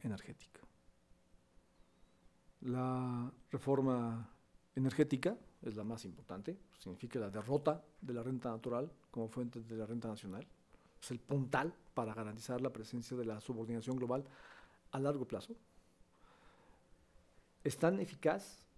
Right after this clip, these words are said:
el golpe que han puesto que por eso es que se pueden poner en términos de adiós con el Tratado de Libre Comercio.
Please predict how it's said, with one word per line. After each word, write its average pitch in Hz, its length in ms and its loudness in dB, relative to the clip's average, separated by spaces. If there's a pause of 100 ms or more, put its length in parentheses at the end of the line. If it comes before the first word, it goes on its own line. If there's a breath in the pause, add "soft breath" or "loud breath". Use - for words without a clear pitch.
(100)
el 127 180 2
golpe 143 320 6
que 135 100 2
han 131 120 2
puesto 135 340 0
que 120 120 -2
por 120 220 4
eso 143 260 2 (100)
es 127 100 -10
que - 80 -14
se - 60 -14
pueden 123 260 0
poner 117 260 0
en 120 100 0
términos 127 360 2
de 143 200 0
adiós 131 260 0
con 135 100 -2
el 120 60 0
Tratado 110 280 0
de 104 60 -4
Libre 113 160 -2
Comercio. - 320 -10